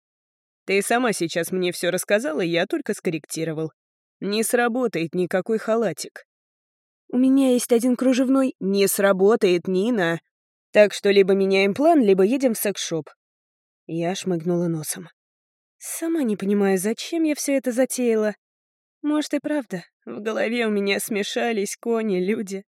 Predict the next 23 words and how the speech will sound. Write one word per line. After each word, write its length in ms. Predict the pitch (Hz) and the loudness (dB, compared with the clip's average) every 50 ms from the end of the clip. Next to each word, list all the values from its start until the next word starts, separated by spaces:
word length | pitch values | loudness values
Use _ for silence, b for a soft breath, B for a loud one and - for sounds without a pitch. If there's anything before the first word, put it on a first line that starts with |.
| _ _ _ _ _ _ _ _ _ _ _ - | _ _ _ _ _ _ _ _ _ _ _ -6
То 100 | 196 185 | -4 -2
есть 420 | 170 170 160 - - - - - | -2 -2 -4 -6 -10 -6 0 2
Андрей 420 | 196 208 208 196 196 196 190 185 | 2 2 2 2 2 2 2 2
и 40 | 202 | 2
Аллочка. 460 | 202 165 160 160 156 - - - - - - _ _ _ _ _ _ _ _ _ _ _ - | 2 0 -2 -4 -8 -10 -12 -14 -14 -14 -16 _ _ _ _ _ _ _ _ _ _ _ -4
И 140 | 302 294 | -2 -2
через 320 | - - 285 247 240 - - | -2 0 0 0 0 -2 -4
пусечку 580 | _ - 370 359 - - 202 175 - - - | _ 0 0 0 2 0 -4 -6 -6 -4 -2
я 160 | 185 190 214 226 | 0 2 0 0
хотела 420 | - 247 233 - 262 233 240 240 | 0 0 0 2 2 2 2 2
отомстить 500 | 233 262 247 247 240 - - 262 247 214 | 2 2 0 0 -2 -4 -4 -4 -4 -2
заодно 320 | 214 247 247 247 233 262 | 0 2 2 2 2 2
и 120 | 262 254 262 | 2 2 2
Андрею, 500 | 269 285 302 311 370 381 359 254 180 147 _ _ _ _ _ _ _ _ _ | 2 2 2 4 4 4 4 4 2 -2 _ _ _ _ _ _ _ _ _
поставить 560 | - - - 247 - - - 226 220 208 - - | -2 0 0 0 0 0 0 0 0 -2 -2 -2
его 200 | 220 208 220 220 | -2 0 0 2
на 120 | 240 262 | 2 4
место, 320 | 294 320 311 - - 208 | 4 2 0 0 0 0
немножко 480 | 214 226 233 247 240 240 226 - - 226 | 0 2 2 2 2 2 0 0 -4 -6
потоптавшись 720 | - 214 - 175 - _ - 302 285 - - 190 180 - | -4 -2 -2 -2 -2 _ -2 -2 -2 -2 -2 -2 -2 -2
по 80 | - 240 | -2 -2
его 240 | 240 240 233 262 262 | -2 0 0 0 0
гордости. 640 | 226 226 196 170 165 156 170 165 - - - 175 | 0 0 0 0 0 -2 -6 -6 -8 -8 -10 -12